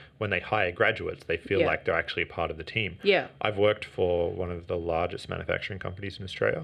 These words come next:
Speaker 1: for four and a half years as an electrical engineer. And the, the day job, like the,
Speaker 2: Mm.
Speaker 1: the people on the ground doing ninety-five percent of the work, um, you know, the, the general feeling was the company didn't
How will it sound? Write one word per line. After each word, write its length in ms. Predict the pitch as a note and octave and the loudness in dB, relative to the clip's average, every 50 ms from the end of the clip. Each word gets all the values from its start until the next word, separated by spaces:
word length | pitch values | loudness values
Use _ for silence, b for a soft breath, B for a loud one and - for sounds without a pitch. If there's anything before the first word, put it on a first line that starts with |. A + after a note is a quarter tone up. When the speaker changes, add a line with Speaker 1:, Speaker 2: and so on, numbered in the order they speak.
| C#3 - - | -8 -12 -6
Speaker 1:
for 200 | - G2+ F#2+ F2 | -2 -2 -2 -2
four 280 | - - - G2+ F#2+ | -2 -2 -2 0 0
and 80 | F#2+ F#2+ | 0 -2
a 40 | F#2+ F2 | -4 -6
half 280 | F2+ F#2 G2 - - A#2+ | -6 -6 -8 -8 -8 -8
years 500 | A#2+ C3+ D3 D3 - - - - - - | -8 -8 -8 -10 -12 -14 -16 -16 -10 -8
as 180 | - F#2+ E2+ F2 | -6 -6 -6 -6
an 120 | F2 F2 | -8 -6
electrical 340 | F2 F2 F2 - - - - | -4 -4 -4 -4 -6 -8 -10
engineer. 380 | - - - - G2+ G2+ A#2+ C3 B B B B B B B B - - | -10 -10 -8 -4 -2 -2 -2 -4 B B B B B B B B -10 -6
And 340 | - F2+ F2 F2 E2+ E2+ E2 b b b b b _ - - - - - _ _ _ _ - B2 G#2 - | -2 -2 -2 -2 -2 -6 -10 b b b b b _ -20 -20 -20 -20 -20 _ _ _ _ -20 -20 -6 -2
the, 160 | - G#2 F#2 - - - - - | 0 0 0 -2 -8 -20 -4 0
the 140 | - G2+ F2+ E2+ - - - - | 2 2 2 0 -4 -16 -2 2
day 280 | A2 G2 G2 A#2 A#2+ | 2 4 4 4 2
job, 360 | G#2+ F#2 F2 E2+ D#2+ D2+ - - - | 2 0 0 0 0 0 -2 -4 -6
like 200 | - - - - | -10 -10 -8 -4
the, 100 | - E3 | -2 0
Speaker 2:
Mm. 120 | D3+ C3+ A#2 | 0 0 -2
Speaker 1:
the 60 | - | -4
people 280 | - - A2 G2+ - G#2 | -2 -2 -2 -2 -2 -4
on 60 | F#2 | -6
the 60 | F2 | -4
ground 320 | E2 - F#2+ F2 E2 F2+ F2+ | -4 -2 0 0 0 0 -2
doing 300 | F2 E2+ E2 E2+ F2 F2 - - - - - - - - - - - - - | -4 -4 -6 -6 -8 -12 -16 -18 -20 -20 -20 -20 -20 -20 -20 -20 -20 -16 -12
ninety-five 400 | - E2 E2+ - - - - - | -10 -10 -10 -8 -6 -6 -6 -6
percent 220 | - - - - - | -8 -10 -12 -12 -10
of 60 | - | -10
the 60 | E2 F2 | -6 0
work, 400 | F2+ A2 C3 A#2+ G#2 - - B B B B B B - - | 4 4 4 4 4 2 -2 B B B B B B -12 -6
um, 360 | F#2 F2+ E2 E2 E2 F2 F2 - _ | -4 -4 -4 -4 -6 -8 -12 -16 _
you 120 | - - G2 | -10 -6 -4
know, 100 | F2+ E2+ | -4 -4
the, 140 | D#2+ F2+ F#2 | -2 -4 -4
the 240 | F2+ - F#2 F2+ F2+ | -2 -2 -2 -2 -2
general 360 | F2 - - G2+ G2+ G2+ F2+ | 0 0 0 2 2 0 -4
feeling 320 | - - F#2+ F2+ F#2 F#2+ | -4 -2 -2 0 0 -2
was 340 | F#2 F2 D#2+ D#2 D#2+ D#2+ - - | -2 0 0 0 0 -4 -8 -12
the 80 | - | -12
company 380 | - - - F2 E2 F2+ F2+ F2 | -10 -8 -10 -10 -8 -8 -10 -8
didn't 300 | E2+ F2 E2 E2 E2+ | -8 -8 -8 -10 -12